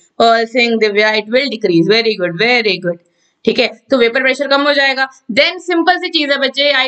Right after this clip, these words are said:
told you in the last class also कि जो बॉइलिंग पॉइंट है, it is inversely proportional to vapor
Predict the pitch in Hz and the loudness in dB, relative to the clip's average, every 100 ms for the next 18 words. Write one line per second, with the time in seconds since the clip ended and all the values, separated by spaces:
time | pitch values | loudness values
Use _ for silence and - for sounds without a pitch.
0 | 277 285 269 277 285 302 285 285 262 233 | -4 -2 2 2 2 2 2 2 2 0
1 | 247 - 262 254 247 220 220 262 247 214 | -2 -2 -2 -2 -2 -2 -2 -4 -2 0
2 | 226 - _ 254 269 254 247 226 240 311 | -2 -6 _ 0 0 2 2 2 0 -4
3 | 320 285 269 269 254 240 220 220 247 240 | 0 0 2 -2 0 0 2 0 -2 0
4 | 294 294 285 262 240 247 233 302 302 285 | -2 2 0 2 2 2 0 -2 0 2
5 | 269 254 269 269 285 254 226 240 | 2 2 0 -2 0 -2 0 -2